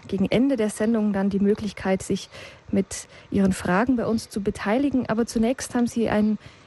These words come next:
ja, Gedanken für uns vorbereitet, einen Vortrag zu dem Thema Wege der Nachfolge und den hören wir jetzt von Ihnen. Bitte schön.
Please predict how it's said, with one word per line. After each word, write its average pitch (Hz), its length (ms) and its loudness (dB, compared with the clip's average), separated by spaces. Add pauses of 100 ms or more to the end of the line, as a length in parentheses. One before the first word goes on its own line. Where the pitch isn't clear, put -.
(160)
ja, 190 320 2
Gedanken 233 440 2
für - 180 -2
uns 226 180 0
vorbereitet, 220 920 0
einen 190 260 2
Vortrag 220 760 0
zu 247 180 0
dem 240 220 4
Thema 214 400 0
Wege 202 240 2
der 202 100 0
Nachfolge 180 640 0
und 214 300 -2
den 202 160 2
hören 196 300 2
wir 185 80 2
jetzt - 300 -4
von 185 200 -2
Ihnen. 180 280 4
Bitte 185 280 -2
schön. 175 280 -2